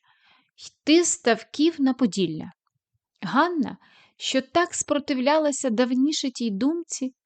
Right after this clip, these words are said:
притихла, побачивши, що чоловік то вже не жартом узяв собі в голову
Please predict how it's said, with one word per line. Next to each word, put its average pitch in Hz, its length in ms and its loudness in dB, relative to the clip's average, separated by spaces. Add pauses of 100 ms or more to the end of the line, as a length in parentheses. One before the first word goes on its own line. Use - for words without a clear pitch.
(140)
притихла, 185 760 -10 (380)
побачивши, 262 640 -2
що - 240 -6
чоловік 233 640 -4
то 175 200 -8 (300)
вже 226 200 0
не 254 180 4
жартом 294 680 -2
узяв 262 360 -2
собі 240 300 -6
в 226 40 -6
голову 202 640 -4